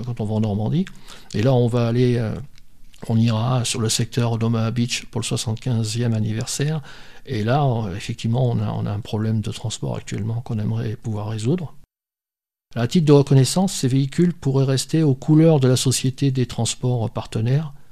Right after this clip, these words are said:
sensible au devoir de mémoire. Une publicité pourrait figurer également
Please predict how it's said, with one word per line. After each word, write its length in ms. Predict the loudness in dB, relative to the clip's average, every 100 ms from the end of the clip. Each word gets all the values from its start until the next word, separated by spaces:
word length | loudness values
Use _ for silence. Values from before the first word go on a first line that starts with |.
| -20 -20 -18 -6
sensible 460 | 0 2 2 2
au 40 | 4
devoir 300 | 4 2 4
de 60 |
mémoire. 500 | 4 4 4 0 -8 -16 -20 _ _ _ _ -8 -6
Une 100 | 0
publicité 720 | 2 4 2 0 4 4 4
pourrait 600 | 2 0 2 2 2 0
figurer 480 | -2 -2 2 4 2
également 840 | 2 2 4 4 4 4 0